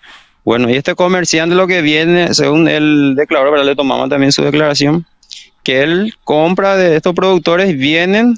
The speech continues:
clasifica, selecciona y ponen en caja de cartón y lleva en abasto para su comercialización. Bueno, la gente de la senave me dice ahora que, eh, el, el, este comerciante no tiene el documento respaldatorio de,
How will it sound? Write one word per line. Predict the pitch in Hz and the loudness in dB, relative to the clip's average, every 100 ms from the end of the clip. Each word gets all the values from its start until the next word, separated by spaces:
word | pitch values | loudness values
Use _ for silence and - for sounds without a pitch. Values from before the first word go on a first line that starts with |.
| - | -2
clasifica, | 160 175 170 156 165 170 190 | -2 0 0 -2 -2 0 0
selecciona | 190 185 165 - 151 170 208 262 - | 0 0 0 0 0 0 0 0 -2
y | 160 | -4
ponen | 147 147 160 175 180 | -2 0 0 2 2
en | 160 160 156 147 | 0 2 2 0
caja | 147 151 165 | 0 -2 -2
de | 180 | 0
cartón | 190 175 180 196 233 - | -2 -2 -2 0 -2 -2
y | 170 | -2
lleva | 139 160 175 160 | 0 0 0 -2
en | 175 175 | 0 0
abasto | 156 143 147 156 | 2 0 -2 -2
para | 160 165 | 0 0
su | 165 165 156 | 2 0 0
comercialización. | 160 156 165 165 170 175 147 - 95 - _ _ _ - - - _ | 0 0 0 0 0 0 0 -2 -6 -8 _ _ _ -20 -20 -20 _
Bueno, | 104 117 131 | -2 0 0
la | 143 | 0
gente | 147 165 | 0 0
de | |
la | 180 | 0
senave | 202 190 165 175 | 2 2 2 0
me | 175 | 0
dice | 160 185 | 0 0
ahora | 156 147 156 | 2 2 0
que, | 165 160 | -2 0
eh, | 147 123 131 131 123 117 107 104 - - _ _ _ _ _ _ _ _ _ - - | 0 0 0 0 0 0 0 -2 -4 -10 _ _ _ _ _ _ _ _ _ -20 -10
el, | - 139 127 | -4 0 0
el, | 120 120 113 107 104 | 0 2 2 2 0
este | - 123 | -4 -4
comerciante | 156 190 175 147 143 | -2 0 0 -2 0
no | 151 156 - _ | 0 0 -2 _
tiene | - 160 190 190 165 147 | -4 -2 0 0 0 0
el | 147 139 131 123 113 113 117 | 0 0 2 0 0 -2 -2
documento | 139 147 131 131 | 0 0 0 0
respaldatorio | 139 151 - 151 151 135 127 143 | -2 -4 -2 0 0 0 0 0
de, | 143 151 - | 0 -2 -4